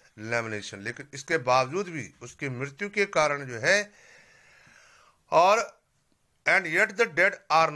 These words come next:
not saved by his lamentation, और उसके इस विलाप करने से, उसके इस दुख करने से, उसके इस रोने से जो मर चुका है वो नहीं बचेगा। यानी कि रोना और,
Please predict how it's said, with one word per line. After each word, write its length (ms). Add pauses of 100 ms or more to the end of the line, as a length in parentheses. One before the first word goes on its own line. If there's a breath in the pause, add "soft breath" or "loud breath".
not 160
saved 540
by 180
his 140
lamentation, 480 (280)
और 280
उसके 500
इस 180
विलाप 520
करने 260
से, 140
उसके 300
इस 80
दुख 360
करने 260
से, 160
उसके 260
इस 120
रोने 360
से 260 (200)
जो 120
मर 220
चुका 360
है 360 (300 soft breath)
वो 160
नहीं 140
बचेगा। 640
यानी 200
कि 160
रोना 600 (180)
और, 440